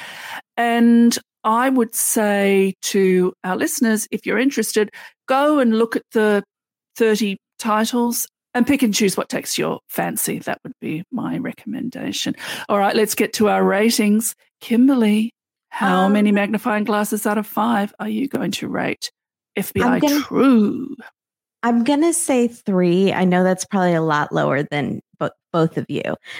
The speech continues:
Speaker 2: but again, it would just be middle of the road for me. If you're very interested in behind the scenes working of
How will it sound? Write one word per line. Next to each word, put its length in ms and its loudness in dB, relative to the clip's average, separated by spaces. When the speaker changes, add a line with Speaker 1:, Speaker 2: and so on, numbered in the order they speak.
Speaker 2:
but 240 0
again, 400 0
it 100 0
would 140 2
just 200 -2
be 120 2
middle 340 4
of 140 -2
the 100 2
road 360 2
for 180 -2
me. 340 2
If 280 0
you're 180 2
very 540 2
interested 600 0
in 140 2
behind 440 0
the 60 0
scenes 760 0
working 720 0
of 360 2